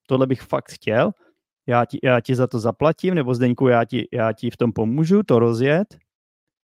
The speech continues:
Proč ne? Nebudu se tomu bránit, ale zatím, zatím prostě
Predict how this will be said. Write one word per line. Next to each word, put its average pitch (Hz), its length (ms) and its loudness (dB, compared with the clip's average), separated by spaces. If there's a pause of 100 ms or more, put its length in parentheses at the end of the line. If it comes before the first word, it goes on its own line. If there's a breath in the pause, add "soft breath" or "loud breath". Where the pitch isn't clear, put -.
(400)
Proč 190 280 0
ne? 110 260 0 (140)
Nebudu 160 320 0
se 147 120 -6
tomu 147 200 -2
bránit, 117 580 -4 (100)
ale 127 220 4
zatím, 143 440 0 (500 soft breath)
zatím 127 340 -2
prostě 123 680 0